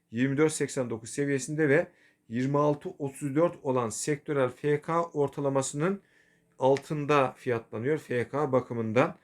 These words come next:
Bununla birlikte piyasa değeri, defter değeri oranı dört otuz dokuz seviyesinde ve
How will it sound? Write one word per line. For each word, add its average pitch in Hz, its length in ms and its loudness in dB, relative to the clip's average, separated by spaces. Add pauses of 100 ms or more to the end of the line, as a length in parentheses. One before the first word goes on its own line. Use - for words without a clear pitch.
(400)
Bununla 156 300 0
birlikte 147 600 2 (100)
piyasa 151 380 -2
değeri, 123 240 0
defter 143 420 -2
değeri 131 180 2
oranı 143 380 2 (460)
dört 160 280 4 (180)
otuz 131 340 -6
dokuz 139 280 -2
seviyesinde 127 580 0
ve 151 220 2